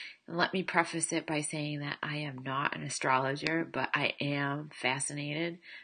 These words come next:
by astrology, and astrology saved my life when I was eighteen, uh, from boredom, from being in rehab and being bored to tears and not being able to talk to anyone. So I started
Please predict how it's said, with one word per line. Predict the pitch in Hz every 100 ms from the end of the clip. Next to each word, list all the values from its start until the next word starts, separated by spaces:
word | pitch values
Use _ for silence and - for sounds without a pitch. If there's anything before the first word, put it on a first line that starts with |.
| -
by | - 165
astrology, | 165 160 151 143 147 143 -
and | 151 151 151
astrology | - - 180 160 151 139
saved | - 143 156 170
my | 165 156
life | 139 262 - - - - -
when | - 135
I | 120
was | 107 -
eighteen, | 135 - - - - - - - - - -
uh, | 131 123
from | - 147 131
boredom, | 131 190 156 131 - - _ -
from | - 131 127 147 _ _ _
being | 135 135 139
in | 127
rehab | 143 151 131 127
and | - 127 - _
being | - 131 131
bored | 139 135
to | -
tears | - 165 143 127 -
and | 135
not | 127
being | 131 135
able | 139
to | 131
talk | - - -
to | -
anyone. | 139 131 127 123 - - - -
So | - 220
I |
started | 226 233 240 247 208